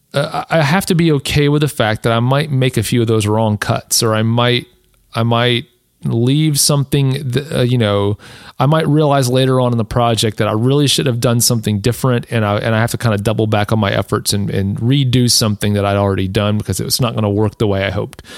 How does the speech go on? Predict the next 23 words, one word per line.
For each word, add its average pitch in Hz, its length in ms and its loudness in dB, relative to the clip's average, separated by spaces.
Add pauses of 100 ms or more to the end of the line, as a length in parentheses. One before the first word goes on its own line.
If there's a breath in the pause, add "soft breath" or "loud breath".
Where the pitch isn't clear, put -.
(640 loud breath)
And 156 480 2 (1120)
that, 151 320 -2
like, - 300 -4
the 147 400 -2
personality 123 580 2
type 113 160 0
that 104 100 0
I 101 40 2
am, 95 100 0
that 110 120 -4
just 104 160 -4
drives 101 340 -2
me 95 140 -2
crazy, 156 480 2
but 113 160 0
I, 110 320 0
I 120 120 0
just, 127 380 0 (500)
I 127 120 0
have 131 160 2
to 123 100 0
accept - 520 0
that 98 340 -2